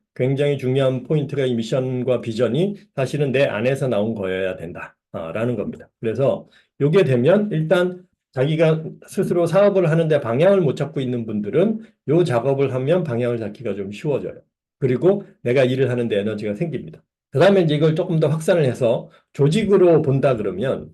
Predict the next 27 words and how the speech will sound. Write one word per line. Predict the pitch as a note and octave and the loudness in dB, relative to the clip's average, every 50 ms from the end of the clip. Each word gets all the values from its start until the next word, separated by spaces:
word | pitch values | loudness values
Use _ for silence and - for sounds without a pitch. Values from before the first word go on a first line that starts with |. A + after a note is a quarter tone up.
| _ _ _ | _ _ _
사원을 | - G3 G#3+ A3+ A3+ A3+ A3 G3+ - | -4 0 2 4 4 6 4 4 2
채용을 | - A3+ A3+ A3+ A3 G3 E3 C#3 | 2 4 4 4 4 4 2 2
할 | F#3+ G#3 G3+ | 2 0 0
때 | - - F#2 G#2 A#2 A2 - - - _ _ _ _ _ _ _ _ - | -2 -4 -2 -2 -2 -4 -6 -8 -12 _ _ _ _ _ _ _ _ -4
이 | F3+ G#3+ A3 G#3+ | -4 -2 -2 -2
미션 | E3+ C#3+ C#3+ C#3+ - - - G#3 G3+ G#3 G#3 G#3 G3+ | -2 -2 -2 -4 -4 -2 0 2 4 4 4 4 4
앤 | G3 F#3+ F#3+ F#3+ D#3+ | 4 2 0 0 -2
비전에 | D3+ C3+ B2+ C3 E3 F3 E3+ E3 E3 D#3+ D#3+ F3 G3 G#3+ A#3+ B3+ B3 - - _ _ _ _ _ _ _ _ _ _ _ _ _ _ | -2 -4 -2 0 2 4 4 4 4 2 2 2 2 2 2 0 -2 -6 -12 _ _ _ _ _ _ _ _ _ _ _ _ _ _
공감하는 | - C3+ C#3+ D#3 D#3 E3+ G3+ G3+ G3+ F#3+ F#3+ F#3 F3+ | 0 2 2 4 4 4 4 4 4 4 4 2 2
사람들을 | F3 D3+ D#3 D#3+ D#3+ D#3 D3+ D#3 D#3 D3+ D3 D3 D3+ D3+ | 0 0 0 2 2 2 2 0 0 -2 -2 -2 -2 -4
채용하면 | D3+ - E3+ E3+ D#3 D3+ C3+ C3+ C3+ C#3 D3+ C#3 A2+ F#2 - | -2 0 2 2 2 2 0 0 0 0 0 -2 -2 -4 -6
도움이 | - C3 B2 A#2+ A2 - | -4 -4 -2 -2 -4 -6
되겠죠. | F#2 E2+ - - - - _ _ _ _ _ | -6 -8 -10 -12 -14 -18 _ _ _ _ _
이런 | - D3 D#3 F#3+ G3+ G#3 G3+ | -2 2 4 4 6 6 4
세상을 | G3+ F#3+ G3 E3 F#3+ F3+ F3+ F3+ F3+ E3+ | 4 2 0 0 0 0 0 0 0 0
만드는 | D#3 C3+ B2+ C3+ C#3+ C#3 D3+ D3+ D3+ D3+ D3+ | 0 0 0 0 -2 -2 -2 -2 -2 -2 -2
거에 | C#3 D3 C#3 C#3+ E3 G3+ A#3 A3 - - - _ _ _ | -2 0 2 2 2 2 2 -2 -6 -12 -20 _ _ _
공감을 | C#3 C3+ D3 D3+ F3+ F#3+ F#3+ F#3+ F#3 E3+ | -2 0 2 4 4 4 6 6 4 2
하는 | D3+ D#3 D#3+ D#3 D#3 D3+ | 2 4 4 2 2 2
사람들이 | D#3 D3 C#3+ C#3+ C#3+ C#3 C3 C#3+ D#3 E3 | 0 0 0 0 0 0 -2 -2 0 0
우리 | C#3+ B2 C3+ C3+ B2+ A#2+ | 0 -2 -2 -4 -4 -4
회사에 | - C#3+ D3 C#3+ - C#3 B2 A#2+ | -4 -4 -4 -2 -2 -2 -2 -2
많이 | A2 - G2 A#2 B2 A2+ | -4 -6 -4 -4 -4 -4
들어오면, | A2 A#2 A#2 G2+ F2 E2+ F2 - - _ _ _ _ _ | -2 -2 -2 -2 -2 -4 -8 -12 -14 _ _ _ _ _
그러면 | - D3+ D#3+ D3 C#3+ E3+ G3 G#3+ A3 - - - _ - - | 2 2 4 4 4 4 2 2 0 -4 -12 -20 _ -20 -8
그 | _ D3+ C#3+ | _ 0 2
사람은 | F#3 F#3+ E3 D#3 D3+ D3 E3+ G#3 A#3+ A3+ - | 4 4 4 4 4 2 2 2 0 0 -4